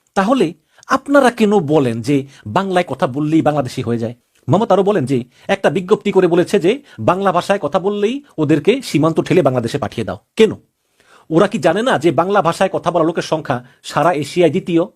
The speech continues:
আর সারা পৃথিবীতে পঞ্চম? মমতা স্পষ্ট করে দেন যে ভারতের যে কোনো নাগরিক দেশের যে কোনো জায়গায় যেতে পারেন, কিন্তু বিভিন্ন রাজ্যে গিয়ে বাংলায় কথা বললেই তাকে বাংলাদেশি বলে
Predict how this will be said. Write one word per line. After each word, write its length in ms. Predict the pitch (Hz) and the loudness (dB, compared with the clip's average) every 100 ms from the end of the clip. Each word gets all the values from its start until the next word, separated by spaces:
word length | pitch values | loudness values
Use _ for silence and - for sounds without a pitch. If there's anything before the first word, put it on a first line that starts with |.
| _ - - | _ -12 -4
আর 120 | 147 | -2
সারা 220 | - 147 | 0 -2
পৃথিবীতে 380 | 156 - 143 151 | 0 -2 -2 -2
পঞ্চম? 400 | 185 185 165 175 - _ _ _ _ _ _ _ - - - | -2 -2 -4 -8 -12 _ _ _ _ _ _ _ -20 -8 0
মমতা 200 | 170 240 | 2 2
স্পষ্ট 240 | - 262 | 2 0
করে 140 | 285 254 | 2 4
দেন 140 | 175 | 2
যে 180 | 143 104 _ - | 0 -8 _ -6
ভারতের 380 | 110 185 208 240 | 0 2 2 2
যে 120 | 214 | 2
কোনো 140 | 262 277 | 2 0
নাগরিক 360 | 214 123 - - _ _ - | 0 -2 -8 -18 _ _ -4
দেশের 340 | 120 180 226 139 | -2 0 0 2
যে 140 | 208 | 2
কোনো 180 | 208 202 | 2 2
জায়গায় 320 | 151 165 170 | 2 4 2
যেতে 200 | 143 139 | 0 -4
পারেন, 260 | 131 98 - _ _ _ - | -6 -8 -10 _ _ _ 2
কিন্তু 360 | 277 - 113 - - - | 2 2 -2 -2 -14 0
বিভিন্ন 360 | 175 247 277 | 2 2 2
রাজ্যে 300 | 233 135 113 98 _ _ _ 120 | 2 2 -4 -16 _ _ _ -2
গিয়ে 260 | 247 147 - _ 110 | 2 2 -2 _ -2
বাংলায় 340 | 202 226 214 | -2 0 -2
কথা 180 | 180 185 | 0 -2
বললেই 420 | 233 233 262 311 _ - | 0 0 -2 -6 _ -4
তাকে 200 | 156 165 | -2 0
বাংলাদেশি 500 | 151 190 190 - 202 | 0 0 -2 -2 0
বলে 300 | 196 220 | 0 0